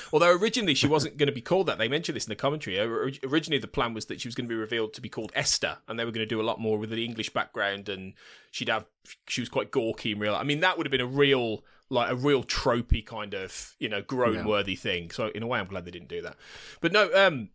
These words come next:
Speaker 1: that, you know, all those J F K connections, it feels that would have been more fitting, really, I think, for them. But, you know, I mean, I mean, they mentioned as well, don't they? They remind us that Frohike was almost killed off in season four as well. So, you know, in musings of a cigarette smoking man.
Speaker 2: And I've always kind of been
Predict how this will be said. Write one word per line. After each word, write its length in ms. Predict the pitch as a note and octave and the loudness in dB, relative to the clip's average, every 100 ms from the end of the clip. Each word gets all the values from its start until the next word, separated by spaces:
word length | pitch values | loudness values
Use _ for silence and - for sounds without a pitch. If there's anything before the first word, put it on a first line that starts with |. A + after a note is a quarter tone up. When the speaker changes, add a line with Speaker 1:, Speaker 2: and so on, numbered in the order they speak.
| _ | _
Speaker 1:
that, 140 | E3 D#3+ | -2 2
you 80 | F3+ | 4
know, 100 | D#3+ | 6
all 140 | A3 | 8
those 240 | G#3 F3+ | 8 4
J 140 | - F3 | 2 4
F 80 | D#3 | 4
K 120 | D3+ D3 | 4 2
connections, 380 | B2+ G2 G#2+ | 0 -4 -8
it 100 | G#2+ | -8
feels 240 | - C#3+ B2+ | 2 2 2
that 120 | B2+ | -2
would 100 | C#3 | -2
have 140 | A#2+ G#2+ | -8 -8
been 160 | A2 | -8
more 120 | G#2 F#2+ | -8 -8
fitting, 340 | G#2 - F#2 | -12 -12 -12
really, 220 | F2 E2+ | -12 -10
I 60 | - | -10
think, 260 | E2+ - - | -12 -14 -20
for 100 | - | -14
them. 260 | G#2 G2 - _ - | -10 -10 -14 _ -4
But, 180 | A2+ _ _ _ | -4 _ _ _
you 100 | G#2+ | -12
know, 160 | D#2+ - _ | -12 -16 _
I 80 | C#3 | 2
mean, 120 | E3 | 4
I 80 | E3 | 4
mean, 140 | E3+ F3 | 4 4
they 140 | F3 | 4
mentioned 280 | G3 G3+ E3 | 4 0 -2
as 100 | C3+ | 2
well, 120 | D#3+ | 4
don't 140 | D#3 C3+ | 4 2
they? 100 | G#2+ | 0
They 80 | |
remind 320 | A#2 A#2+ D3 B2+ | 0 0 0 0
us 80 | - | -6
that 100 | - | -2
Frohike 420 | C3+ A#2+ A#2 A2 | 0 0 -2 -6
was 100 | G2+ | -4
almost 240 | G#2 G2 | -4 -6
killed 220 | - G#2 G2 | -6 -6 -4
off 160 | F#2 | -8
in 80 | G2 | -8
season 300 | - G2 F2+ | -8 -8 -6
four 280 | - D3 F2 | 2 2 2
as 80 | A2 | 0
well. 280 | A#2+ D#2 - | 0 0 -4
So, 360 | - G#2+ G2 - - - - _ | 0 2 0 -4 -20 -20 -20 _
you 80 | A#2+ | -2
know, 80 | G#2 | 0
in 180 | G#2 A2+ | -2 -4
musings 340 | A#2 A2 G#2 | -4 -4 -8
of 60 | G2 | -6
a 40 | |
cigarette 360 | - A#2+ G2+ - | -4 -2 -4 -4
smoking 360 | B2 C3 - E2 | -2 -2 -4 -14
man. 180 | - - _ _ | -16 -18 _ _
Speaker 2:
And 120 | A#2 | 4
I've 160 | B2+ D#3 | 4 8
always 280 | C#3+ A#2+ G#2+ | 8 8 6
kind 220 | - A2+ | 6 4
of 100 | G2 | 6
been 400 | A2 G#2 G2 F#2 | 4 2 0 -6